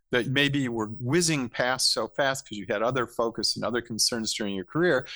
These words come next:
But now you're quiet, things aren't racing by quite so fast. It's almost like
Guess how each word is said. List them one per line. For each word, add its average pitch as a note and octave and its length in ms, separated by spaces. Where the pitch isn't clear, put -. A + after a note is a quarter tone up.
But A#2+ 160
now D#3 460
you're A2+ 100
quiet, F3 580
things C3 360
aren't D#3+ 240
racing C3+ 380
by A#2+ 200
quite G#2+ 340
so G2 200
fast. B2 680
It's - 80
almost F3+ 340
like A#2 180